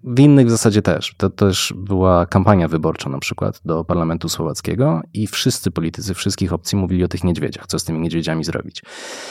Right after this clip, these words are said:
Mm, w ciągu ostatnich dwóch lat była pierwsza śmierć człowieka, chciałem powiedzieć z rąk niedźwiedzia, no z, z łap niedźwiedzia. A,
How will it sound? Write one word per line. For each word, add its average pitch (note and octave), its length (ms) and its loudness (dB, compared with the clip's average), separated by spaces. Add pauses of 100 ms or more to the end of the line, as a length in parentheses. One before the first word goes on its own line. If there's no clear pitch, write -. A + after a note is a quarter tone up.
(380)
Mm, F#2 300 2
w - 100 -10
ciągu G2+ 220 4
ostatnich G#2 400 4
dwóch G2 300 4
lat G2 420 4
była F2+ 800 2 (420)
pierwsza G2+ 400 6
śmierć F2+ 400 0
człowieka, E2+ 680 0 (800)
chciałem D2+ 200 -8
powiedzieć D2 240 -6
z D#2+ 40 -4
rąk D2+ 240 -4
niedźwiedzia, C#2 340 -6
no C#2+ 120 -8
z, - 260 -12
z F2+ 100 -4
łap G2 200 4
niedźwiedzia. D#2+ 500 -2 (760)
A, F#2+ 600 6